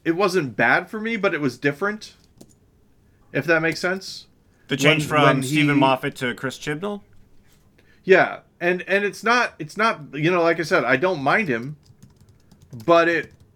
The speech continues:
Speaker 1: I didn't binge it as much, if that makes sense.
Speaker 2: Yeah.
Speaker 1: So, of
Speaker 2: I
Speaker 1: course,
Speaker 2: should go
Speaker 1: Terry
Speaker 2: back and
Speaker 1: Naden
Speaker 2: watch it.
Speaker 1: is, is my favorite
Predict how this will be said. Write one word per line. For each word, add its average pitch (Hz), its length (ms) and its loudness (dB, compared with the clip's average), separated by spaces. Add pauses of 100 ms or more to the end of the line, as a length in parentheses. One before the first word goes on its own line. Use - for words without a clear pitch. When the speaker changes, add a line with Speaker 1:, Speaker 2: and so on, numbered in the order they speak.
(420)
Speaker 1:
I 160 160 6
didn't 151 960 -2
binge 151 340 0
it 117 160 0
as 104 240 -6
much, 101 480 -14
if 110 120 -12
that 104 180 -2
makes 101 180 -12
sense. - 420 -18 (160)
Speaker 2:
Yeah. 78 360 -8 (1120)
Speaker 1:
So, 117 540 0 (680)
of 269 100 4
Speaker 2:
I 277 40 4
Speaker 1:
course, 247 160 8
Speaker 2:
should 240 140 -2
go 220 80 2
Speaker 1:
Terry 185 100 2
Speaker 2:
back - 100 0
and 156 40 2
Speaker 1:
Naden 156 120 -2
Speaker 2:
watch 123 140 -6
it. 117 60 -6
Speaker 1:
is, 110 480 -4 (600)
is 139 280 2
my 127 160 2
favorite 123 880 0